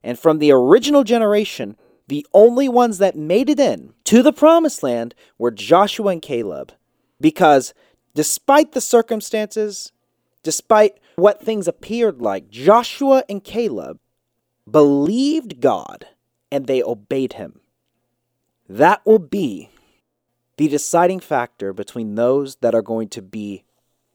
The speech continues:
in the transfer of wealth, influence, and affluence, those that are going to be anointed and that are gonna move in power.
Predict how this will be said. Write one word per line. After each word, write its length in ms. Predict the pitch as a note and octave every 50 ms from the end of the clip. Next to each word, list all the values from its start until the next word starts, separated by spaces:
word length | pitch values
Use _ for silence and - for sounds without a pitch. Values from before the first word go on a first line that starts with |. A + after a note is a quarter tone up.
| _ _ _ _ _ _
in 100 | - B2
the 60 | A#2+
transfer 400 | - - D3 C#3 B2+ - - A#2
of 120 | G#2 F#2 G#2+
wealth, 400 | C3+ D3 F3+ A3 A3 - - -
influence, 420 | D#3 D3+ _ - D3+ C#3+ C3+ -
and 80 | B2 A#2
affluence, 640 | G#2+ _ _ D3+ D#3+ E3+ F3+ F#3+ F#3+ - - - - _ _ _
those 220 | - B2 C3 B2
that 140 | C#3+ C#3 C3
are 60 | B2+
going 200 | A2+ C3 B2+ A#2+
to 60 | A2+
be 140 | A2+ B2+ B2
anointed 760 | A#2 A2 A2+ B2 D3 F3+ G#3+ G#3 - - A3 A3 G#3+ A3 F#3+ _ _ _ _
and 100 | - C3+
that 80 | C#3 B2+
are 60 | C3
gonna 160 | A#2+ A#2+ A2
move 260 | A2+ A#2+ C#3 D3+ D3 -
in 140 | - B2 A2+
power. 560 | _ - - - C3+ B2 G#2+ D2+ A1 - _